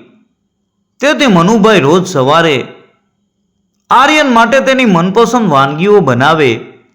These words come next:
અને તેનો ફોટો વીડિયો કોલમાં બતાવે. "જો આર્યન, આજે મેં તારા માટે ગરમા ગરમ થેપલા બનાવ્યા છે. અરે હા,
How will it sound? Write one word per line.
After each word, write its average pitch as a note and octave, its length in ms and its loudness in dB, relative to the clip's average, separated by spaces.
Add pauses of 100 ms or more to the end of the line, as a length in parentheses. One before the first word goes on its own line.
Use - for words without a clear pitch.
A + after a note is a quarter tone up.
(680)
અને C#4+ 280 0
તેનો C#4 220 0
ફોટો G#3+ 380 0
વીડિયો E3 340 0
કોલમાં G#3+ 380 0
બતાવે. C#3 640 -2 (400)
"જો C#3 220 0
આર્યન, D3+ 560 0 (920)
આજે B3+ 280 0
મેં C#4+ 200 -2
તારા G#3 240 2
માટે A#3+ 280 0
ગરમા F3 340 0
ગરમ A3 280 0
થેપલા C#3 420 -2
બનાવ્યા C#3 460 -2
છે. D3+ 260 -2 (1000)
અરે A3 200 2
હા, C#3+ 580 0